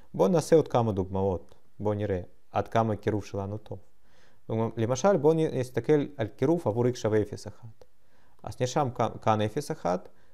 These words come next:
כאן אפס אחד וכאן אפס אחד. בואו נראה האם עדיין קירוב שלנו טוב. אוקיי, אז ערך מדויק כתוב כאן,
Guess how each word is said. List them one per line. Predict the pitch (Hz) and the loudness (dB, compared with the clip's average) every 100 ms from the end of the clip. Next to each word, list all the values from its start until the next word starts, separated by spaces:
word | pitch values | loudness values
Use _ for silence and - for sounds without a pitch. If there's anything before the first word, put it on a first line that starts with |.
| - | -12
כאן | - 101 117 | -4 -2 -2
אפס | 127 156 | -4 -6
אחד | 147 - 104 107 | -8 -6 -6 -6
וכאן | - 104 95 | -2 -2 -2
אפס | 92 107 | -4 -6
אחד. | 131 - 240 - - - - | -2 0 0 -4 -16 -12 2
בואו | 190 | 6
נראה | 233 202 156 | 6 8 8
האם | 160 156 | 6 6
עדיין | 151 165 | 4 4
קירוב | - 143 139 | 2 0 0
שלנו | 117 107 95 | -2 -2 -2
טוב. | - 85 90 170 - - - - - - - - - - - - - - - - - - | -6 -8 -6 -8 -12 -16 -16 -16 -16 -16 -16 -16 -16 -16 -16 -16 -16 -16 -16 -16 -18 -8
אוקיי, | 294 269 208 - | -4 -2 -2 -2
אז | - | 2
ערך | 160 165 - | 8 8 6
מדויק | 117 110 104 87 - | 2 4 4 2 -4
כתוב | - 107 92 - | -4 -4 -4 -4
כאן, | 90 92 139 | -2 0 0